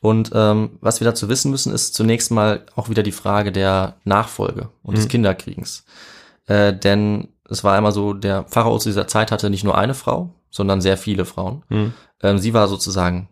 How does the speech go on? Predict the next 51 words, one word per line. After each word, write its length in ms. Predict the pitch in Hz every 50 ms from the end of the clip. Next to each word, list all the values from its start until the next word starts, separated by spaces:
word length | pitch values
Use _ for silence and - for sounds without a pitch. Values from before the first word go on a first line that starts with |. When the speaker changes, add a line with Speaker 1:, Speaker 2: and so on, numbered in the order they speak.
| _
Speaker 1:
die 80 | - 98
Hauptfrau 540 | 90 95 - - - - - - 117 123 123
und 100 | - 101
die 100 | 95 -
anderen 220 | 95 95 95 92
waren 280 | 90 87 87 87 87 - _
Nebenfrauen. 540 | - - 98 107 113 123 - - 104 107 110
Das 80 | 95 -
klingt, 320 | 107 104 107 - - - -
Speaker 2:
Mhm. 140 | 95 -
Speaker 1:
finde 160 | - - 101 98
ich, 40 | 92
irgendwie 160 | 95 95 92
ein 60 | 92
bisschen 220 | 92 - - 95 90
dumm, 220 | 98 107 117 110
aber 160 | 95 92 92
es 180 | 90 - - - _ -
macht's 220 | 98 95 92 -
vielleicht 200 | - 95 92 -
einfacher, 280 | - 101 98 92 95 95
das 140 | 95 90 -
zu 80 | -
verstehen. 460 | 90 - 92 90 - 110 107 113 113 113 - - - - - - - - _
Äh, 180 | - - 104 104
und 180 | 101 104 104 98
er 60 | 95
hatte 200 | 95 98 101 -
einen 200 | - 92 92 90
sogenannten 380 | 90 95 95 92 92 - 92 85
Harem 380 | 98 107 120 127 135 131 127
mit 120 | 120 104 -
vielen 220 | - 104 95 95 92
Frauen. 380 | - - 92 101 107 127 147 - - -
Speaker 2:
Ja. 200 | 104 101 101 - - _ _ _ _ -
Speaker 1:
Und 60 | - 107
der 100 | 98 92
Sinn 160 | 98 117 120
dahinter 320 | 113 101 117 123 131 117
war, 240 | 107 110 113 117 117 - - - - - - - _ _
dass, 240 | - - 101 - - - -
äh, 260 | 104 101 98 101 - - _ _ _ _ _ _ _
er 140 | - 113 104
dadurch 300 | 101 98 101 104 101 -
eben 120 | 107 101 98
besonders 300 | 95 98 101 107 101 -
viele 160 | - 101 98
Nachfolger, 1200 | 95 92 98 104 - - - _ _ _ _ _ _ _ _ - - 98 95 90 90 90 90 90 104 _ _ _ _ -
Nachkommen 420 | 101 101 101 - - - 95 92 90
zeugen 340 | - - 95 92 95 101 104
konnte. 400 | - 110 110 110 - 160 170